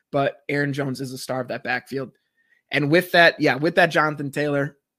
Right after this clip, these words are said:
trying to trade A J Dillon in, like, a fourth round or whatever it was, was, like, I get it, kinda, but to have,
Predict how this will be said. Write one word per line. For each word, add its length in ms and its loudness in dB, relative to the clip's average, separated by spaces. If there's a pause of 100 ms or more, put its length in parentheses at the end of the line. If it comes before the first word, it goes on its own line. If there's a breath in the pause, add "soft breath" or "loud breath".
(320)
trying 260 2
to 80 -2
trade 300 -2
A 160 -2
J 180 -2
Dillon 320 -4
in, 80 -4
like, 200 -8
a 40 -12
fourth 320 -6
round 240 -4
or 80 -2
whatever 320 -4
it 60 -8
was, 400 -6 (640)
was, 640 -4 (580)
like, 220 -12 (580)
I 100 2
get 280 -2
it, 280 -4
kinda, 600 -2 (180)
but 160 -6
to 80 0
have, 280 0